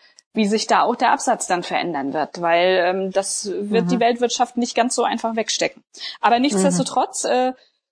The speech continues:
Speaker 1: sind eben die Aktien von diversen Firmen im Moment ganz weit unten und da gibt's vielleicht auch clevere Leute, die eben gerade jetzt dann einsteigen und vielleicht war Brembo einfach bei Pirelli, um wieder auf diesen Ausgangspunkt zurückkommen,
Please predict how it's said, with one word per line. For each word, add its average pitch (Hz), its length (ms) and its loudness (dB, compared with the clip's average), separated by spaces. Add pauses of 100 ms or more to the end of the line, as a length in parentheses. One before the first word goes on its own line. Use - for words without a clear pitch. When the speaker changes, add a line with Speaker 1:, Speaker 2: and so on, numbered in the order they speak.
(200)
Speaker 1:
sind 247 220 -2
eben 240 180 -4
die 233 120 0
Aktien 277 340 -2
von 247 220 -4
diversen 226 500 -2
Firmen 269 360 -2
im 247 120 -4
Moment 240 300 -2
ganz 247 240 -4
weit 247 160 -2
unten 277 340 -4
und 247 140 -4
da 220 60 -2
gibt's 254 200 -8
vielleicht 240 240 -4
auch - 140 -4
clevere 240 380 0
Leute, 220 280 -2
die 233 380 -6
eben 233 200 0
gerade 214 280 -2
jetzt 196 340 -2
dann 226 120 -2
einsteigen 208 500 -2
und 247 160 -6
vielleicht 226 360 -4
war 208 160 4
Brembo 226 360 2
einfach - 300 -2
bei 220 120 0
Pirelli, 214 560 -2
um 220 200 -2
wieder 214 300 2
auf 170 120 -4
diesen 208 180 -2
Ausgangspunkt 214 680 -2
zurückkommen, 247 460 -2